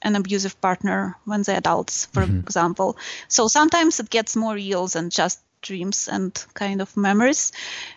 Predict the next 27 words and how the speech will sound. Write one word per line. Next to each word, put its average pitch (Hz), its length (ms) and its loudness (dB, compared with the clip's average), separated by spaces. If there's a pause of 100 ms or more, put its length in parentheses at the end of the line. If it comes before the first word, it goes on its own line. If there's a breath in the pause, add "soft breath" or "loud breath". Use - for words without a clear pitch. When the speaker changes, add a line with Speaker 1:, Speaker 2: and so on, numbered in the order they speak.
(120 loud breath)
Speaker 1:
And 220 380 6
I 247 80 2
was 302 180 4
thinking 277 280 2
that 202 200 -2
this 220 320 0
repetition 208 520 -2
of - 220 -4
trauma 190 680 0 (120)
contributes 202 680 4
to 214 100 -2
the 170 120 -4
violence 226 640 0 (260)
around 277 360 6
us. - 340 2 (760 loud breath)
And 226 280 6
also 254 640 4
the 208 140 0
current 247 440 2
study 190 420 -2
of 196 160 -8
trauma, 208 680 -2
which - 520 0 (460)
were 214 140 4
developed 202 540 4
in 214 160 4
the 185 440 2